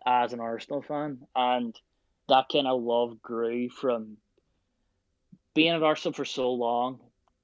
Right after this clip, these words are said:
going and being somewhere else and being just,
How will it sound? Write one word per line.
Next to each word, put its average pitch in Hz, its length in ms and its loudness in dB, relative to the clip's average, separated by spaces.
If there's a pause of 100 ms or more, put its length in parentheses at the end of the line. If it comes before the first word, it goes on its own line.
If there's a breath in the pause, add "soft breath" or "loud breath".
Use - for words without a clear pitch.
(140)
going 147 380 2
and 123 100 -6
being 127 240 -6
somewhere 120 460 -2
else 117 320 0
and 123 120 -6
being 120 300 -4
just, - 420 -4